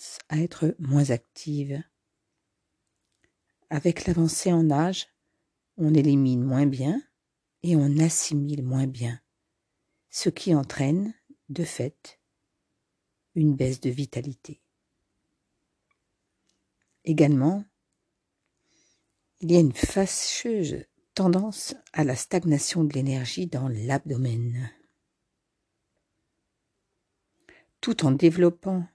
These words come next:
un équilibre de toutes les polarités, les yogins vont chercher deux choses. D'abord, à limiter l'affaiblissement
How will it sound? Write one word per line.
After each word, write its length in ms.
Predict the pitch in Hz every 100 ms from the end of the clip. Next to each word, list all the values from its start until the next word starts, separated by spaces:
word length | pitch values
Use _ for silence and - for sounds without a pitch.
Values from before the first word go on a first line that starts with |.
| _ -
un 140 | 147
équilibre 580 | 151 147 - 170 160 117
de 120 | 113
toutes 360 | 113 - 233 -
les 80 | 147
polarités, 800 | - 135 120 123 - 170 220 - _ _ _ _ _ _ -
les 180 | 175 220 165
yogins 480 | 135 147 165 196 226 _ _ _ 165
vont 100 | 160
chercher 480 | - 160 - 202
deux 200 | 160 151
choses. 520 | 147 - 139 139 - _ _ _ _ _ _ _ _ -
D'abord, 600 | 147 151 147 143 135 _ _ _ _ _ _ _ _ _ _ _ _ _ _ _ _ _ -
à 100 | 120
limiter 800 | 123 170 196 180 - 175 151 - -
l'affaiblissement 1200 | 127 151 156 - 190 160 175 - - 175 165